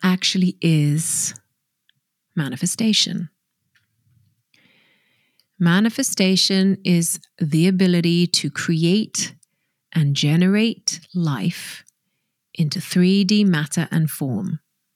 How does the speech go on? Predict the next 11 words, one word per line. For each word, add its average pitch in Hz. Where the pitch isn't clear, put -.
The 170
ability 220
to 180
take -
one 190
form 156
and 170
alchemize 180
it 165
into 165
matter. 139